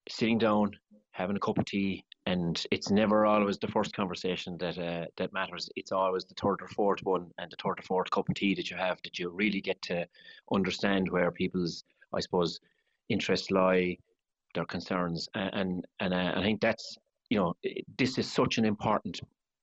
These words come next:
part of the project. I mean, uh, all parts are important, but if you don't start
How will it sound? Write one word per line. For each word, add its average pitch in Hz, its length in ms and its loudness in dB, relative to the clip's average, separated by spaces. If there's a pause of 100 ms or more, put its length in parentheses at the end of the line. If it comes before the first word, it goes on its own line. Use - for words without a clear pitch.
(300)
part 107 360 -2
of - 60 -16
the - 60 -8
project. 110 440 0
I 101 40 2
mean, 107 180 4 (340)
uh, - 440 -2 (220)
all 127 340 6
parts 113 360 -2
are 90 100 0
important, 92 460 -4 (540)
but 98 120 -2
if 92 80 -8
you 104 60 0
don't 120 300 2
start 113 360 -2